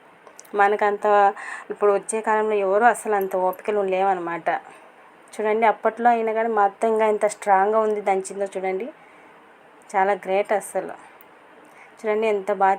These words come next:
చేసిందో రౌండ్గా. మనం అన్-, మిగతా పిండి వచ్చేసి అన్నీ ఇలాగే ముద్దలు అనేది కట్టేసుకోండి. చూడగా నోరు ఊరిపోతుంది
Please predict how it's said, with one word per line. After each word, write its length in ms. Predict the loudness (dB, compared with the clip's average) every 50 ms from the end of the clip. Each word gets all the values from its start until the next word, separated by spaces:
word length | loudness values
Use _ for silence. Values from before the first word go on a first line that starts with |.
| -2
చేసిందో 360 | -6 -6 -6 -6 -4 -4 0 0 0
రౌండ్గా. 380 | 0 0 -2 -6 -6 -6 -6 -6 -6 -10 -20 -18 -18 -18 -10 -4 -2
మనం 160 | -2 0 0 0 2
అన్-, 140 | 2 2 2 2
మిగతా 260 | 0 0 0 -2 -4 -2
పిండి 200 | -4 -6 -6 -6 -6
వచ్చేసి 260 | -6 -6 -4 -2 -2 -2
అన్నీ 200 | -2 -2 -4 -2 0
ఇలాగే 260 | 0 0 0 0 0 -4 -4
ముద్దలు 260 | -4 -4 -4 -4 -2
అనేది 200 | -2 -2 -4 -2 -4 -4
కట్టేసుకోండి. 680 | -4 -4 -6 -6 -6 -8 -10 -10 -10 -10 -10 -14 -16 -18 -20 -20 -20 -20 -20 -20 -20 -20 -20 -20 -20 -20 -20 -20 -20 -20 -20 -20 -20 -20 -20 -20 -20 -20 -20 -20 -20 -20 -20 -20 -20 -20 -20 -20 -20 -20 -20 -20 -20 _ -20 -20 -20 -20 -20 -20 -20 -20 -20 -20 -20 -20 -20 _ _ -2
చూడగా 300 | 0 2 4 4 2 2 2 4
నోరు 200 | 2 4 4 2 0
ఊరిపోతుంది 520 | -2 -2 -4 -4 -4 -4 -6 -6 -6 -4